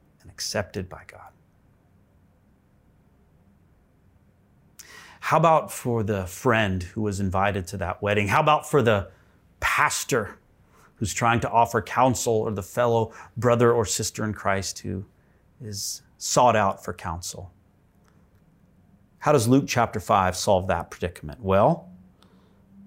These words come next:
based on what we just talked about, you tell me.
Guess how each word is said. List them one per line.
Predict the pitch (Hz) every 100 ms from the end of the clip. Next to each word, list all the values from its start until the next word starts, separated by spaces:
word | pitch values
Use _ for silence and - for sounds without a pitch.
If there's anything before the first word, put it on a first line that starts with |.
| - - - _ _
based | 110 110 -
on | 120
what | 117
we | 120
just | 110 104
talked | - 156 170
about, | 92 85 82 78 _ _ _ _ _ _ _ _ _ _ _ _ _ _ _ - _ _
you | 123 220
tell | - 170
me. | 156 104 92 85